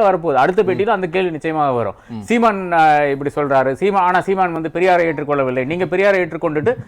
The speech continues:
Speaker 1: அஹ், கொண்டீங்களா இல்லையா? அப்ப, அப்ப பெரியார் உங்களுக்கு பிடித்தவர்கள் கிடையாதா? அப்ப அதை தொடர்ந்து இப்ப அண்ணா வந்து பெரியாருடைய சீடன் தானே?" இந்த மாதிரியான பிரச்சனைகள் இல்லை என்றால் இந்த மாதிரி விஷயங்கள் வந்து, வந்து கொண்டே இருக்கு.
Speaker 2: ம்.
Speaker 1: அதனுடைய தேவை என்னன்னு கேக்குறேன் நான்.
Speaker 2: ம்,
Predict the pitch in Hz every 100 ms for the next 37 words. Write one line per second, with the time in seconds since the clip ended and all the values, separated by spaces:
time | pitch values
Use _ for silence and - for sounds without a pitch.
0 | - - 180 175 165 175 165 160 147 127
1 | 131 135 175 185 165 185 202 185 175 160
2 | 160 151 147 160 156 143 135 123 123 123
3 | 127 135 - - 160 185 185 185 185 190
4 | 190 180 170 175 202 185 180 165 170 160
5 | 151 123 160 143 131 123 139 202 262 285
6 | 277 262 220 208 240 233 240 214 196 202
7 | 220 190 185 196 180 156 190 180 175 175
8 | 208 269 254 214 - - - - 131 113
9 | 175 262 262 226 220 311 339 269 294 220
10 | 175 117 78 - 123 113